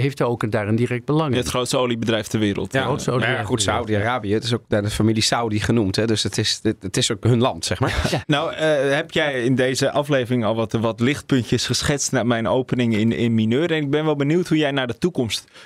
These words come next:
Speaker 2: kijkt. Ik, ik, ik pleit vaak voor radicale veranderingen en afspraken die op de kop worden gemaakt. Die zijn toch niet altijd zo radicaal als ik het zelf zou willen zien. Eh, dan denk ik toch van, moeten we überhaupt wel zoveel nadruk en zoveel hoop en aandacht en verwachtingen vestigen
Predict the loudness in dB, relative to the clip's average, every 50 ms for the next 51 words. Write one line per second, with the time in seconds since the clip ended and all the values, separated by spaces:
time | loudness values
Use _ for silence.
0 | -20 _ _ -4 -4 -4 -4 -4 -2 -2 -2 0 0 0 0 0 0 -2 -2 -2
1 | -2 -2 -2 -2 -2 -2 -4 -4 -2 -2 -4 -4 -4 -2 -2 0 0 0 -2 -2
2 | -2 -2 -2 -2 -2 -4 -2 0 0 0 2 2 2 2 2 0 0 -2 -2 -2
3 | -2 -2 -4 -4 -2 -2 -2 -2 -2 -2 0 0 0 2 0 0 0 0 -2 0
4 | 0 -2 -2 0 0 0 0 0 0 0 0 0 0 0 0 0 0 -2 -4 -6
5 | -10 -16 -16 -6 _ -2 0 2 2 2 2 2 2 0 0 0 0 0 2 2
6 | 2 2 2 0 -2 -2 -2 -2 -2 -2 -2 -2 -2 -2 -2 0 0 2 0 0
7 | 0 0 0 0 0 2 0 0 0 0 0 0 0 -2 -2 -6 -12 -18 -18 -16
8 | -10 -6 -4 -4 -4 -4 -6 -10 -14 -16 -8 -2 0 2 2 2 2 0 0 -2
9 | -2 0 0 0 0 0 2 4 4 4 2 2 2 2 4 4 2 2 0 0
10 | 0 0 0 2 2 2 0 0 2 0 0 2 0 -2 -4 -6 -12 _ _ -2
11 | 0 0 0 -2 -2 -2 -2 -2 -2 -2 -2 0 0 0 0 0 0 0 0 0
12 | 0 0 -2 -4 -4 -6 -4 -4 -4 -2 -2 0 -2 -2 -2 -2 -4 -4 0 0
13 | 0 0 -2 -2 -4 -4 -2 -2 -2 -2 -2 -2 -2 -2 -2 -2 0 0 -2